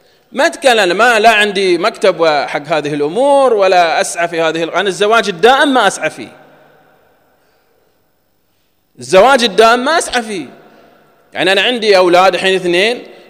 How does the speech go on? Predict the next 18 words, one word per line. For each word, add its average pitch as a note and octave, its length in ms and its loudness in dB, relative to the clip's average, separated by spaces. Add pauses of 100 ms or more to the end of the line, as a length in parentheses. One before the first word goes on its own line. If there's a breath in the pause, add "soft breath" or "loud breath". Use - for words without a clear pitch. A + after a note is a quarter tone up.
لو F3 160 6
واحد C4 300 4
من A3+ 140 -2
أولادي G3+ 360 2
بيتزوج F3+ 680 0
ما C4 100 0
أقول C#4+ 220 0
له: B3 80 4
"روح A3+ 160 -2
لفلانة"، G#3+ 500 -2
ولا C#4 340 2
أتدخل F#3 420 -4
في D3+ 100 -6
موضوعه، B2+ 500 -6
هو G3 120 0
يكون A3+ 240 0
يختار F#3 400 0
وشق C4 180 -8